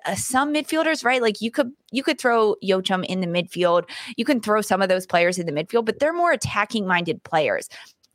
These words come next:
I wanted to see them pick up a really good defensive midi or a really good center back that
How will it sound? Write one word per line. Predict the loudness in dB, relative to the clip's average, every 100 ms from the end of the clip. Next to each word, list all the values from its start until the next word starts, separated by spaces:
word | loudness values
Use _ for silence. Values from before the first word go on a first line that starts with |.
| -2
I | 2
wanted | 2 0
to | -2
see | -2 0
them | 0
pick | 2 -2 0
up | 0 0 -6 -12 -2
a | 0
really | 2 2 2
good | 2 0
defensive | -2 -2 0 0 -2 -2
midi | -2 -2 -4 -4
or | 0 2 4 2
a | 0
really | 0 2 2 2
good | 0 0
center | -2 0 0 0
back | 2 2 0 -4
that | 0 2 2